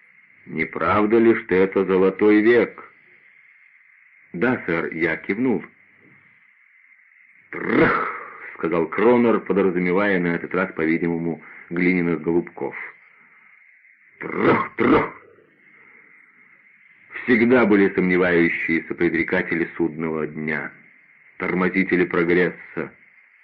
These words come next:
«Да, сэр. Что же касается Финнерти и этой истории с пистолетом, то я...»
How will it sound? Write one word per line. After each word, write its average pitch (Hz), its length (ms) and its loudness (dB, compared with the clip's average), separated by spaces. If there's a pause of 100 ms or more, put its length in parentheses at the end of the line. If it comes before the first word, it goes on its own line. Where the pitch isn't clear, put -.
(840)
«Да, 117 340 -4
сэр. 80 240 -4 (640)
Что - 220 -2
же 95 80 0
касается 90 440 -2
Финнерти 85 640 -2
и 78 100 -2
этой 80 240 -4
истории 82 380 -2
с - 60 -20
пистолетом, 82 640 -4
то 82 100 -6
я...» 82 260 -4